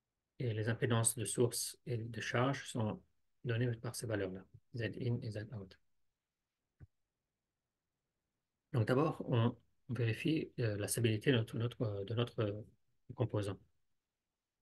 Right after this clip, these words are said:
Donc on utilise donc les paramètres S pour calculer le delta et le K. Donc on voit en fait, d'après les valeurs ici, euh, que, euh,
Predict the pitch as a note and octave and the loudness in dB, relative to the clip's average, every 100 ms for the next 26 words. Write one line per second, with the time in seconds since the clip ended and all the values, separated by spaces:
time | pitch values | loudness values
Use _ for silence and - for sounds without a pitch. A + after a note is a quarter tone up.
0 | _ _ _ _ _ _ _ _ A#2+ A2 | _ _ _ _ _ _ _ _ -2 0
1 | A2 - B2+ A#2+ - - - A#2+ - A2+ | 0 2 0 2 0 -6 -10 -10 -6 -4
2 | G2+ F#2 - C#3+ - B2 G#2 - A2+ G#2+ | -4 -4 0 0 2 -2 -2 -4 -2 0
3 | G2+ G#2+ G2 B2+ C#3 - - A#2+ G#2+ - | 0 -2 0 2 2 -2 -4 0 0 0
4 | - - - _ _ _ _ _ _ _ | -4 -4 -18 _ _ _ _ _ _ _
5 | _ _ - A#2+ B2+ A2+ B2+ A#2+ B2 A#2+ | _ _ -6 -2 2 4 4 4 4 2
6 | - - _ - B2 A#2+ B2+ G#2+ G#2 A#2+ | 0 -18 _ -4 -2 0 2 2 4 2
7 | C#3 G#2+ - B2+ - C#3+ - - - - | 0 -4 2 2 2 -2 -10 -10 -14 -10
8 | G3+ A#2+ G#2+ G2+ G2 - C3 B2+ - _ | -6 -4 -4 -6 -12 -6 -2 -2 -6 _
9 | _ _ _ _ _ - A#2+ A2 G#2 | _ _ _ _ _ -12 -8 -6 -6